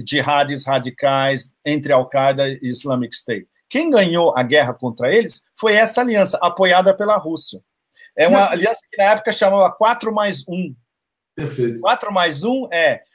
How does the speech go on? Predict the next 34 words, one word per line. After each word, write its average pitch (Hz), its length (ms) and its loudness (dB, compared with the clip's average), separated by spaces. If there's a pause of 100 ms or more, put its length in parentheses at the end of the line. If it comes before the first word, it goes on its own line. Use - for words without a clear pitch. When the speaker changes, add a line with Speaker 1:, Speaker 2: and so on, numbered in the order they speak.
Speaker 1:
Síria, 233 480 -2
Hezbollah, 180 720 -4
Irã, 175 320 -2
Iraque 170 340 -6
e 190 40 -10
Rússia. 131 380 -12 (360)
Speaker 2:
E 220 100 0
a 247 100 2
questão 208 360 2
nuclear 151 460 4
no 143 80 2
Irã? 120 400 0
Ah, 139 200 -2
eles 185 260 2
caminham 196 420 0
pra 156 180 0
ter 147 200 0
a, 127 220 0
o 147 80 -8
domínio 151 460 0
da 123 100 -2
tecnologia 127 540 -6
nuclear? 127 480 -12 (720)
Speaker 1:
Não, 254 360 6
eles 247 260 0
têm 277 280 2
o 208 160 -2
ciclo, 269 380 -6
eles 202 160 -6
dominam 233 320 -2
o 285 40 -4
ciclo 240 360 -8
civil 170 440 -6
totalmente. 196 800 -4